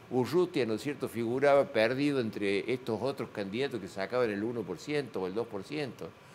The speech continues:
de los candi-, que eran candidaturas falsas. O sea, todo ha sido una gran trampa, ¿no es cierto? No solamente lo que hemos visto ayer en la televisión, de que,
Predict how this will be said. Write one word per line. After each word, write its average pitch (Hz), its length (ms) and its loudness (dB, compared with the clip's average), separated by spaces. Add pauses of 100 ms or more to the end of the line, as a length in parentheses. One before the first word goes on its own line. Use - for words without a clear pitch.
(200)
de 95 120 -4
los 87 100 -4
candi-, 85 400 -10
que 98 80 -2
eran 104 140 2
candidaturas 95 680 0 (340)
falsas. 151 340 6
O 95 100 -4
sea, 117 160 0
todo 196 280 2
ha - 40 -2
sido 151 360 2 (280)
una 143 200 0
gran 135 340 2
trampa, 110 540 2 (400)
¿no 90 60 -6
es 82 80 -10
cierto? 101 340 -4 (320)
No 180 140 4
solamente 147 680 4
lo 98 140 0
que 113 80 0
hemos 107 180 0
visto 107 320 2
ayer 101 380 4 (180)
en 92 140 -4
la 82 60 2
televisión, 87 720 0 (540)
de 92 140 0
que, 90 440 2